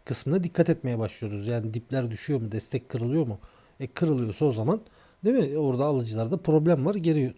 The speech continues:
doğru çekilme. E, şimdi yeni bir, e, trendte, yani şu, bu biraz ikincil bir trend. Yani üç dört aylık, e, bir zaman kapsar. E,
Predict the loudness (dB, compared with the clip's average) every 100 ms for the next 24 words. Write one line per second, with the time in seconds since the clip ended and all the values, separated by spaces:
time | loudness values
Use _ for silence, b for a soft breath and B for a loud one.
0 | -6 -4 -4 -4 -6 -2 -2 -2 B B
1 | B B B B B -2 0 2 2 4
2 | 4 4 6 6 4 2 2 4 6 6
3 | 4 2 2 2 2 6 6 6 -4 -6
4 | -6 -6 -2 -2 -2 -8 _ _ _ -4
5 | 0 4 4 4 0 -8 _ _ _ _
6 | -10 -6 0 2 4 4 2 -6 -8 -10
7 | -14 _ _ -20 -18 -12 -8 -6 -6 2
8 | 2 4 -2 -2 -12 -14 -10 -6 -4 -6
9 | -8 -4 -2 -4 -6 -6 -4 -4 -8 b
10 | b b b b b b b b b _
11 | -20